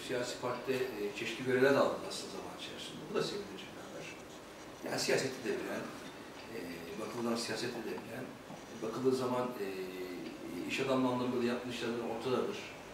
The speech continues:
E, yani kabiliyetli, becerikli, e, tuttu ve düşündüğü işi hayata geçiren bir model bilmeniz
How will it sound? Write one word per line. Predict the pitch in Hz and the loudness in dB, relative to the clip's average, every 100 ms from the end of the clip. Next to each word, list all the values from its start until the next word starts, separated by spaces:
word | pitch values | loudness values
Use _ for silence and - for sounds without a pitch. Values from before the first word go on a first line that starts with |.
| - - - - - - | -12 -12 -12 -12 -12 -8
E, | - - - - 127 117 | -8 -6 -8 -6 -4 -4
yani | - - - | -4 -4 0
kabiliyetli, | 120 120 117 - | 2 2 0 0
becerikli, | 113 117 117 117 95 | 0 2 2 0 -2
e, | 98 - - - - - - - - - - | -2 -4 -8 -8 -8 -8 -6 -6 -6 -8 -8
tuttu | - - 139 | -8 -4 4
ve | 127 127 | 6 6
düşündüğü | - 127 | 2 0
işi | 120 123 | 2 4
hayata | 120 120 | 4 2
geçiren | 117 113 127 120 | 2 2 2 2
bir | 117 | 2
model | 117 117 | 2 2
bilmeniz | 113 110 98 | 2 0 -2